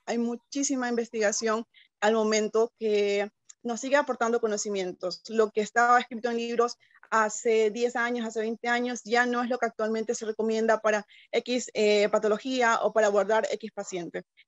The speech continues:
Eh, en el área de nutrición, eh, específicamente, por ejemplo, en el área renal, donde, eh, es donde he tenido más experiencia, eh, teníamos conceptos muy obsoletos donde todos los pacientes se tenían que trabajar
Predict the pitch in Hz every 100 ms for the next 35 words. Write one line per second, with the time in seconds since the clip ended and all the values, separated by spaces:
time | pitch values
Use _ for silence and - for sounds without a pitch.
0 | _ _ - 220 220 220 233 233 247 262
1 | 262 247 214 - 247 254 262 - 220 220
2 | 226 226 226 233 214 220 233 220 208 208
3 | 220 214 208 220 214 196 196 185 - 196
4 | 175 202 208 220 220 208 220 214 214 214
5 | - 220 233 226 226 226 _ - _ _
6 | - 208 208 233 277 277 254 277 277 240
7 | 302 302 - 208 233 226 226 220 220 214
8 | 214 247 254 247 240 233 233 233 220 214
9 | 226 214 214 208 214 220